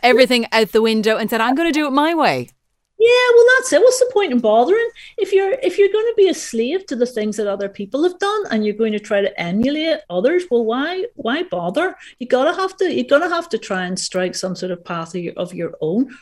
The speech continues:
Speaker 2: or else there's, there's just no point in, there's no point in, in doing it, you know?
Speaker 1: So,
Speaker 2: Um,
Speaker 1: and you kept, you obviously, you know, wrote the first one, enjoyed it,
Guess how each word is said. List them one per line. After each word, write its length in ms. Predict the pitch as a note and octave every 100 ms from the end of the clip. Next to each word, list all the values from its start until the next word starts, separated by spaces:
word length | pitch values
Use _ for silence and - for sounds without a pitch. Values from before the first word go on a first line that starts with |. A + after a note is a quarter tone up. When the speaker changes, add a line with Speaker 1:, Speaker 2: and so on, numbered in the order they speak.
| _
Speaker 2:
or 100 | F3+
else 300 | D#3+ E3 E3
there's, 280 | F3 E3 -
there's 260 | - D#3+ -
just 320 | E3 D#3 -
no 200 | E3 D#3+
point 440 | D#3 E3 D3+ D#3+
in, 320 | D#3 D3+ D#3 D#3+
there's 120 | D#3+
no 140 | D#3+ D#3
point 320 | D#3+ D#3 D#3
in, 240 | D#3+ D#3 -
in 160 | D#3
doing 300 | D#3 D#3 A3
it, 180 | D#4+ - _ _ _ _
you 120 | G#3+ G#3+
know? 380 | G#3 C#4+ G4 - _ - -
Speaker 1:
So, 180 | - -
Speaker 2:
Um, 440 | F#4+ F4+ F4+ F3 D3+ A#2 D4+
Speaker 1:
and 100 | D4+
you 80 | C#4+
kept, 340 | D#4 F4 -
you 320 | B3 C4 C4+
obviously, 400 | C#4+ D#4 C4+ C#4
you 340 | A3+ F3 G3 A3
know, 200 | F#3 C#3+
wrote 220 | F3 F#3
the 80 | -
first 280 | F#3 E3 F#3+
one, 280 | F#3 F3 - -
enjoyed 400 | F#3+ G3 F#3+
it, 100 | F3+